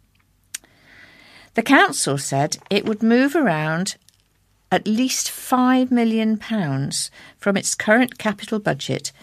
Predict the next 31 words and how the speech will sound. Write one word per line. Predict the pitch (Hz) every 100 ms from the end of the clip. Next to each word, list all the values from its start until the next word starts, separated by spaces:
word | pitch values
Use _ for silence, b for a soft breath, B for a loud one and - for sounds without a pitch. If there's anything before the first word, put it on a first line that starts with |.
| b -
to | 311
pay | - 180 147
for | 156 180
the | 180
bulk | 160 143 139 156
of | -
the | -
hike. | 185 160 - - _ _ _ _ _ _ _ _ _ _ - b b b b -
The |
council | - 156 - - 170
said | - 170 180 -
it | 196
would | - 196 -
cut | 220 - - B B B
more | 196 196 196
than | 190 - _
five | - - 226 240 240
hundred | 240 233 226 -
and | 226
seventy | - 220 220 202 208
thousand | - 254 294 294 147 143
pounds | - 135 139 156 175 - B B B
from | 262 269
its | - -
road | 185 185 175
maintenance | 262 339 - 196 143 -
budget, | - 139 - 135 - - b b b
which | - 139 -
deals | 151 147 143
with | 156 135
resurfacing | - 131 143 - 143 143 - - 202 254